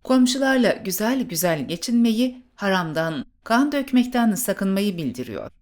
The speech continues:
Fuhuştan, yalandan, yetim malı yemekten, namuslu kadınlara iftira etmekten, dil tecavüzünden nehyediyor.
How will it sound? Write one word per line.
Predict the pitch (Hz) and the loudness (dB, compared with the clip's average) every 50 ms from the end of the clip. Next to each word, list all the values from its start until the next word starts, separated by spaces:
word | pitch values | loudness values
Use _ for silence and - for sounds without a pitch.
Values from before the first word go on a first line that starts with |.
| _ _ _ _ _ _ _ _ | _ _ _ _ _ _ _ _
Fuhuştan, | - 220 185 190 180 - - - 175 165 156 135 113 - - - | -4 -2 -2 -2 -4 -4 -4 -4 -2 -2 -2 -2 -4 -6 -8 -6
yalandan, | - 180 185 196 202 196 185 165 175 175 175 170 165 247 - - _ - | -2 -2 0 0 0 0 -2 0 0 0 0 0 -2 -4 -8 -10 _ -4
yetim | - 202 196 - 277 269 247 | -4 -4 -2 0 2 4 4
malı | 220 202 175 175 | 4 4 2 2
yemekten, | 165 165 160 160 156 160 - - - 165 165 160 139 127 - - _ _ - | 0 -2 -2 -2 -4 -6 -6 -2 -2 0 0 0 -2 -4 -8 -10 _ _ -4
namuslu | 180 196 208 220 226 247 240 - 311 311 | 0 2 2 2 2 0 0 -2 -6 -4
kadınlara | - 294 269 254 247 247 240 233 226 202 | -2 0 4 6 6 6 6 6 4 2
iftira | - 196 185 - - 208 196 190 190 | 0 -2 -6 -6 -2 0 2 2 2
etmekten, | - 170 170 - 196 180 175 - - 196 180 175 175 170 - - _ _ _ - 196 | 0 -2 -4 -4 -4 -6 -6 -4 0 0 2 2 0 -2 -6 -10 _ _ _ -2 2
dil | 233 294 302 311 | 2 2 2 0
tecavüzünden | - 285 262 226 247 240 240 226 220 214 214 214 220 233 220 208 165 151 | -4 -4 0 0 2 2 2 2 0 0 0 2 2 2 2 2 0 -2
nehyediyor. | 180 214 208 202 190 156 - - 117 110 - - - - - _ | -4 -4 -2 -2 -2 -2 -2 -4 -6 -6 -6 -8 -10 -14 -20 _